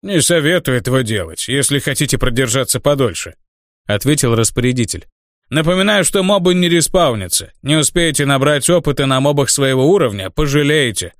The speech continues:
ведь одеваться вам придется с нуля. А выбивать экипировку проще с посильных противников.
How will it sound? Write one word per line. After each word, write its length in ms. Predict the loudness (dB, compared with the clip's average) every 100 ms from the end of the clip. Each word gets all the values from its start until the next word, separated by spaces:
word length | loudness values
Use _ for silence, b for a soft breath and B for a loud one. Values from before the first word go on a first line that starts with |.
| _
ведь 240 | -2 0
одеваться 600 | 0 2 2 2 2 2
вам 160 | 2 2
придется 520 | 0 0 0 0 -2
с 100 | -2
нуля. 440 | 0 0 0 -2 -6 _ _ _
А 160 | -2
выбивать 480 | 0 2 2 2 0
экипировку 680 | 0 0 0 2 2 2 0
проще 440 | 2 0 2 0
с 100 | 0
посильных 580 | 0 0 0 0 0 0
противников. 840 | 0 -2 0 -2 -2 -8 -14 -20